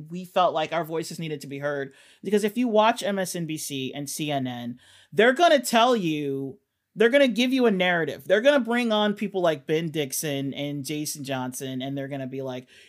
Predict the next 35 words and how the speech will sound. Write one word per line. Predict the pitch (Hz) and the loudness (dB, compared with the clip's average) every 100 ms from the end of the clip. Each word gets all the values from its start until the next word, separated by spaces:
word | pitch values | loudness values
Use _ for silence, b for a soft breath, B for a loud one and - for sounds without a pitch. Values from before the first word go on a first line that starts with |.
| b | b
"Here | 302 | 4
are | 339 | 4
black | 277 277 285 | 6 4 4
people, | 262 233 233 226 220 226 - b | 0 -4 2 4 4 2 -2 b
this | - 214 | -6 -2
is | 233 | 0
what | 240 240 | 2 2
they | 220 202 | 2 0
think," | 208 214 180 165 - _ _ _ | 2 2 2 -2 -12 _ _ _
and | 190 190 | -2 2
you're | 196 | 2
gonna, | 196 220 196 - _ - | 4 2 2 -4 _ 2
that, | 180 190 | 4 6
that's | 202 214 381 | 4 4 6
it. | 285 - | 6 4
That's | 185 185 | 0 2
your | 214 | -2
perspective. | 208 196 - 240 247 147 139 | -2 -4 0 -2 0 -4 -2
And | 185 | -2
then | 202 | 0
Joe | 196 208 | 0 2
Biden's | 226 240 233 226 | 4 4 2 -4
gonna | 190 175 | -8 -4
tell | 180 165 | -2 -2
you, | 156 151 | -2 -4
"Black | 170 185 | 0 0
people | 220 202 175 | -2 -4 -4
are | 151 | -4
monoliths, | 151 151 139 120 131 | -4 -6 -6 -10 -12
so | 151 | -10
they | 135 | -6
all | 135 | -6
think | 139 143 | -6 -10
the | 131 | -10
same." | 131 127 - - | -12 -12 -14 -20